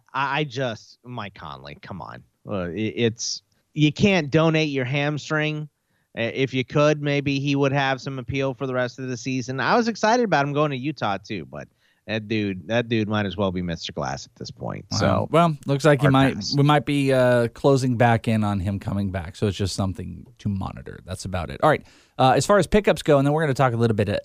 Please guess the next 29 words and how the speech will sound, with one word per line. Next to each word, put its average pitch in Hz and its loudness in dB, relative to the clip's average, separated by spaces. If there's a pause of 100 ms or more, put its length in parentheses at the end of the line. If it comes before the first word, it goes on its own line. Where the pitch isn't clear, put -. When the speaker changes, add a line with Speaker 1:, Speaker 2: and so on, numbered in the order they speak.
(100)
Speaker 2:
dynasty. 113 0 (320)
Over 190 6
the 208 8
last 185 4
two 190 4
weeks, 175 2
top - -4
one 202 2
hundred 175 2
who 143 2
are 139 2
under 190 4
fifty 175 -2
percent 143 0
owned, 135 4
Bogman. 110 2
Who 160 0
are 180 0
we 151 -2
looking 107 -2
at? - -14 (480)
Speaker 1:
Well, 185 4
there's 185 4
some 208 0
good 202 4
options 147 0
here. 123 0
I 120 0
mean, 113 -4